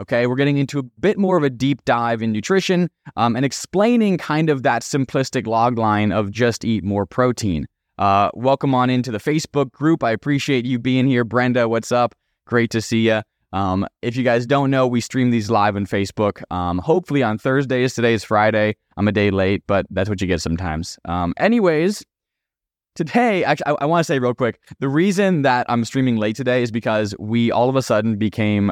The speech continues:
uh, the number seven search result in the world on Google for C B D oil. And that's doing great for U S A Medical. So if you haven't tried the U S A Medical C B D oil, we are selling a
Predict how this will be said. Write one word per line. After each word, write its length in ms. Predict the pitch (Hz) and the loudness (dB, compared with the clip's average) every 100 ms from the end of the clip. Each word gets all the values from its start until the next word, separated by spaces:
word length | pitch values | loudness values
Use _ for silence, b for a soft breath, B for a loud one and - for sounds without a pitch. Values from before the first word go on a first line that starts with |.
| - | 0
uh, 240 | 90 90 | 0 0
the 80 | 95 | 2
number 320 | 104 117 117 | 2 2 0
seven 480 | - - 107 107 104 | -2 0 0 2 0
search 320 | - 95 - | 0 -2 0
result 420 | 107 104 101 107 - _ _ - | 0 2 0 -2 -8 _ _ -4
in 220 | 104 104 | 0 2
the 80 | 101 | 0
world 560 | 92 95 104 107 110 110 - | 0 0 2 2 0 -4 -6
on 280 | 95 95 | -2 -2
Google 460 | 92 101 98 101 104 | 0 0 0 0 -2
for 140 | - 95 | -4 -6
C 200 | - 101 | -2 0
B 140 | 98 | 0
D 180 | 92 98 | 0 0
oil. 360 | 104 110 120 - _ B | 2 0 -2 -6 _ B
And 180 | 92 104 | -2 2
that's 220 | 123 - | 2 0
doing 560 | 110 123 120 110 104 92 | -2 0 2 2 0 -2
great 340 | 104 87 71 | -2 -2 -6
for 180 | - 92 | -8 -6
U 160 | 92 92 | -2 -2
S 140 | 98 | -2
A 80 | 95 | -4
Medical. 480 | 92 87 87 76 98 | -4 -8 -10 -10 -10
So 340 | - 95 90 _ - | -6 -6 -6 _ -12
if 120 | 104 | -6
you 180 | 113 151 | 0 2
haven't 320 | 151 160 160 | 2 2 0
tried 340 | - 143 135 127 | 2 2 2 2
the 60 | |
U 140 | 123 131 | 2 2
S 120 | 131 | 2
A 60 | |
Medical 340 | 120 117 117 113 | 0 0 0 -2
C 160 | 127 | -2
B 120 | 117 113 | 0 2
D 160 | 117 | 2
oil, 320 | 107 110 110 | 2 2 0
we 140 | 107 104 | 0 0
are 80 | 107 | -2
selling 400 | - 107 101 | -2 -2 0
a 100 | 90 | -2